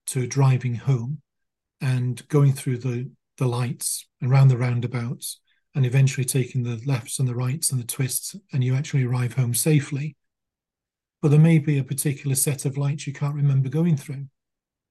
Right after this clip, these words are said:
Even when we're driving on familiar routes, it's an altered state of consciousness. But interestingly, if while you were taking that familiar route, while you were in your own little zone,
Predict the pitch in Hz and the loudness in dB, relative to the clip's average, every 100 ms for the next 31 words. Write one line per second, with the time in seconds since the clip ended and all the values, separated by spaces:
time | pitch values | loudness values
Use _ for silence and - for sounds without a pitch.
0 | _ _ _ _ _ _ _ - 143 127 | _ _ _ _ _ _ _ 0 2 4
1 | 139 139 139 135 147 143 127 135 - - | 4 6 4 2 0 0 -2 -4 -6 -4
2 | 135 135 131 127 175 175 - - - _ | -2 -2 -4 -4 -4 -6 -10 -12 -18 _
3 | 127 151 - 139 135 131 120 135 117 123 | -14 -10 -2 0 -2 -4 -6 -6 -8 -12
4 | - 185 170 147 - 160 - - _ _ | -6 -4 -4 -6 -8 -12 -16 -20 _ _
5 | _ _ _ _ - _ _ _ _ _ | _ _ _ _ -20 _ _ _ _ _
6 | _ - 143 - 185 202 156 135 147 117 | _ -2 -2 4 4 4 0 0 0 -2
7 | 113 117 156 156 _ _ _ _ _ 175 | -4 0 0 0 _ _ _ _ _ 0
8 | 175 - 160 147 139 135 156 143 147 139 | 0 2 2 4 2 0 -2 -2 -2 -2
9 | 156 - 139 131 127 127 139 139 160 - | -4 -2 0 0 -2 -4 -6 -6 -8 -16
10 | _ _ _ _ 139 139 135 135 131 139 | _ _ _ _ -6 -2 -2 -2 -4 -2
11 | 135 127 131 139 135 127 - 123 113 147 | -2 -4 -2 -2 -2 -6 -10 -12 -10 -6
12 | 135 113 127 | -6 -6 -10